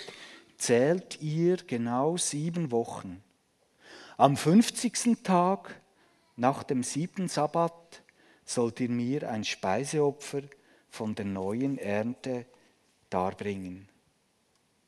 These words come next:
Wir lesen hier davon, wie, wie Gott seinem Volk den Auftrag zu diesem Fest, zum Shavuot, hat gegeben.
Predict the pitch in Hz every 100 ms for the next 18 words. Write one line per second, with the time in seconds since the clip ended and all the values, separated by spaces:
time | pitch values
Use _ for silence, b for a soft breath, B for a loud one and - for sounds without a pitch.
0 | _ _ _ _ _ _ b b b b
1 | b b b b b _ _ - 117 127
2 | - 120 139 139 123 - 113 127 147 131
3 | 117 120 110 123 131 - 151 - 117 123
4 | 143 - - _ - 117 143 - - 143
5 | 120 92 - - - 120 113 104 107 -
6 | 107 - - - - - 113 107 113 98
7 | 110 107 107 - - - 101 - 107 90